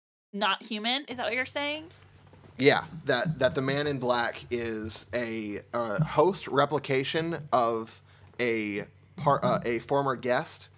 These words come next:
Speaker 2: that is known to everyone, and, uh, he has been programmed to, to not, you know, be affected by the bullets and all that stuff. And him creating this sentience is Ford's plan.
Speaker 1: Hmm.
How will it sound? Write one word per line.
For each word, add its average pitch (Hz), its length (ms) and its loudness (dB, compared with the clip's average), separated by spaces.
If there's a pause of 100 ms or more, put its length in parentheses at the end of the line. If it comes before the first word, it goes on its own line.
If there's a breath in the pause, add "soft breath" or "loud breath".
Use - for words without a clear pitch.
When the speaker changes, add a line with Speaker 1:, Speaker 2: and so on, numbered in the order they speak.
(340 soft breath)
Speaker 2:
that 113 300 -2
is 110 180 -6
known 127 600 -2 (140)
to 151 160 0
everyone, 170 540 0 (100)
and, 117 460 -6 (100)
uh, 107 260 2
he 123 120 -8
has 120 100 -2
been 113 160 -8
programmed 123 640 -2
to, 104 420 -4 (300)
to 113 120 -6
not, 110 340 0 (480)
you 123 120 -6
know, 104 180 0
be 107 160 -6
affected 110 360 -4
by 110 100 -4
the 107 100 -8
bullets 107 340 -4
and 107 80 -4
all 98 100 0
that 95 160 -4
stuff. 98 340 -6 (360 loud breath)
And 113 260 -2
him 123 640 -2 (400 soft breath)
creating 113 840 0
this 110 200 -4
sentience 113 800 -4
is 113 220 -6
Ford's 107 460 -4
plan. 69 460 -8 (100)
Speaker 1:
Hmm. 196 240 -8